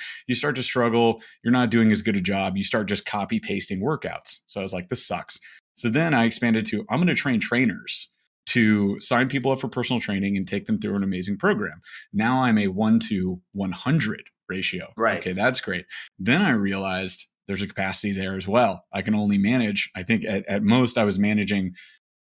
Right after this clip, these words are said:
Speaker 1: three hundred personal trainers across seven different gyms through two states on the East Coast, uh, of the U S. And that was huge. So I was helping thousands of people. I was at a one to,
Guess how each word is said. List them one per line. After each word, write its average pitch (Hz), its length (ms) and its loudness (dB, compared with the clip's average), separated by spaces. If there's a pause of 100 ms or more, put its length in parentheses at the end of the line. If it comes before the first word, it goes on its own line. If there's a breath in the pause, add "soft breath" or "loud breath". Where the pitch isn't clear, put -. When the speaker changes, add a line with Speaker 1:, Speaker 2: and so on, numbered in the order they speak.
(120)
Speaker 1:
three 135 200 0
hundred 127 260 2
personal 123 340 2
trainers 117 380 2
across 104 400 0
seven 110 260 2
different 104 300 0
gyms 98 340 0
through 95 140 -6
two 101 220 -4
states 98 460 -4
on 98 120 -6
the 92 80 -6
East 92 260 -6
Coast, 92 480 -6
uh, 90 320 -6
of 87 120 -18
the 90 80 -12
U 95 160 -2
S. 101 260 0 (420 loud breath)
And 101 220 2
that 110 80 4
was 98 320 -2 (120)
huge. 127 540 -4
So - 160 -2
I 110 60 6
was 113 140 2
helping 98 320 0
thousands 104 600 -2
of 90 140 -10
people. 90 220 -8
I 90 80 -4
was 98 120 -4
at 98 120 -2
a 92 80 -6
one 110 320 6
to, 101 480 2